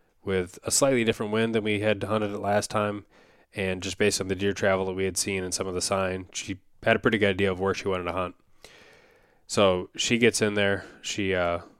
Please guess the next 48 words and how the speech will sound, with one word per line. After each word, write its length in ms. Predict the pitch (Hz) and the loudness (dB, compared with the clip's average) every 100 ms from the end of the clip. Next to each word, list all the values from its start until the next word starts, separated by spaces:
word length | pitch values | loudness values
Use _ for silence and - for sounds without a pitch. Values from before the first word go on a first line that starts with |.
| _ _ _ | _ _ _
you 80 | 98 | -8
know, 80 | 87 | -6
looks 300 | 101 104 - | -2 0 0
up 140 | 101 | -2
the, 280 | 98 90 90 - _ - _ | -2 -2 -4 -10 _ -20 _
the 100 | - | -6
map 260 | 98 98 95 | 2 2 2
on 300 | 95 90 87 - _ _ | 0 -2 -8 -16 _ _
Spartan 360 | - 98 95 | 0 2 2
Forge 540 | 90 101 95 90 - - _ _ _ _ _ _ - | 0 2 2 -2 -8 -12 _ _ _ _ _ _ -6
and 340 | 95 87 90 - - - | -2 -2 -4 -8 -14 -2
takes 260 | - 120 110 | 4 4 4
a 60 | |
route 260 | 101 104 101 | 4 4 4
in 120 | 95 | 0
here 200 | 101 104 | 2 2
that 160 | 92 95 | 2 0
basically 320 | 104 - 98 | 0 0 -4
zigzags 600 | 92 107 101 98 95 - | 0 0 2 0 -2 -4
her 180 | 101 92 | -2 0
up 180 | 107 | 0
around 380 | 98 92 95 98 | 0 0 0 0
a 40 | 90 | 0
ridge 480 | 98 98 95 - - | 2 2 0 -4 -10
so 160 | - 101 | -6 -4
that 60 | |
she's 180 | - 101 | -4 2
able 200 | 110 107 | 4 4
to 80 | 98 | 2
use 180 | 107 101 | 2 2
the 100 | 95 | 0
wind 220 | 101 101 | 0 -2
to 60 | 92 | -2
stay 480 | - 104 98 95 - _ - - - _ - _ _ _ _ _ _ | 2 4 4 2 -4 _ -20 -20 -20 _ -20 _ _ _ _ _ _
safe 460 | - - 110 107 - | 0 4 4 2 -4
from 220 | - 104 | -6 -4
most 280 | 95 101 - | -2 -2 -2
of 80 | 92 | -6
the 60 | |
bedding 320 | 90 95 95 92 | 0 2 2 -2
that 100 | 90 | -6
the 120 | 87 | -4
deer 180 | 92 90 | -2 -2
are 40 | |
using 300 | 92 92 95 | -2 -4 -4
in 60 | 87 | -4
this 140 | 87 | -6
particular 560 | - - 92 92 85 | -6 -4 -4 -4 -6